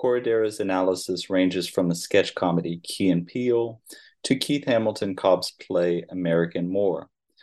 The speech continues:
from ever-persistent traditions of minstrel Othellos to the reimagining of Shakespeare's play by writers of color. Bringing together examples of cultural texts that perpetuated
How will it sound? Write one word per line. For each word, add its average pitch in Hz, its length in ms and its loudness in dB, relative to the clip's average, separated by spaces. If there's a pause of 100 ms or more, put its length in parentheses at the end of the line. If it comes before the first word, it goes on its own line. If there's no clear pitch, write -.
(240)
from 107 260 4
ever-persistent 160 1000 0
traditions 92 720 0
of 85 100 0
minstrel 95 680 0
Othellos 104 840 -2 (340)
to - 120 -6
the 110 120 2
reimagining 107 840 0
of 87 100 -2
Shakespeare's 90 600 0
play 87 340 0
by 87 220 0
writers 80 480 0
of - 120 -8
color. - 440 0 (1200)
Bringing 139 320 2
together 98 400 2
examples 90 600 -2
of 87 100 -4
cultural 92 500 2
texts 90 380 0
that 87 220 2
perpetuated 95 1000 0